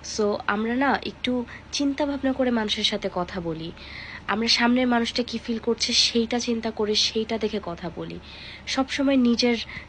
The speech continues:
নিজের, নিজের করতে করতে আমরা এতটা সেলফিশ হয়ে যাচ্ছি যে আমরা, মানে, আমরা ভুলেই যাচ্ছি যে আসলে আমরা মানুষ এবং আম-, সামনের মানুষটাকে মানুষ মনে করছি না আসলে।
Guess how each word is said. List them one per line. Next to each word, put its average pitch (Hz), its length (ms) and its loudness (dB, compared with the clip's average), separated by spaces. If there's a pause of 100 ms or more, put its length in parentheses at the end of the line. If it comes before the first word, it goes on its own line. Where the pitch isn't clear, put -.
নিজের, 233 400 6
নিজের 233 320 4
করতে 226 320 -2
করতে 233 240 -2
আমরা 226 200 0
এতটা 220 300 -2
সেলফিশ 226 640 0
হয়ে 240 120 4
যাচ্ছি 208 340 -4
যে 196 120 -2
আমরা, 196 240 0
মানে, 202 220 0 (680)
আমরা 220 220 2
ভুলেই 220 360 2
যাচ্ছি 226 320 2
যে 214 100 2
আসলে 214 280 0
আমরা 214 220 2 (100)
মানুষ 196 540 2
এবং 202 280 0
আম-, 190 160 2
সামনের 233 380 2
মানুষটাকে 226 460 0
মানুষ 185 360 -2
মনে 175 180 -2
করছি 160 400 -6
না 160 120 -8
আসলে। 90 420 -8